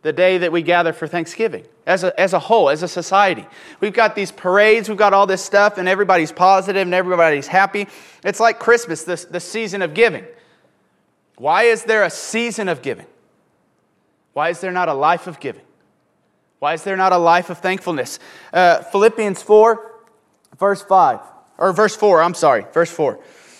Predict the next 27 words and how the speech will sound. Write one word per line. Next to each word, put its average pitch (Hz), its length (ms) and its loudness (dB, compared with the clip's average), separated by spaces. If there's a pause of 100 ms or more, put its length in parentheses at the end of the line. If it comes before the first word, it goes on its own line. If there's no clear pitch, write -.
(520)
"Rejoice 240 720 4
in 240 220 -2
the 240 80 4
Lord 226 340 4
always." 185 560 2
Again, 196 300 -2
I 190 80 4
will 190 100 0
say 202 240 0
rejoice. 175 540 0
Do, 180 180 -6
do 180 220 -10
you 240 120 2
all 269 180 4
remember 233 340 0
what 226 180 0
rejoice 196 560 0
means? 151 460 -6 (1120)
It 175 80 -4
means 208 320 -8
to 196 160 -4
cause 233 960 0 (340)
joy, 160 440 -4 (1300)
to 180 120 -6
stir 233 640 0
up 220 300 0
joy. 170 380 -2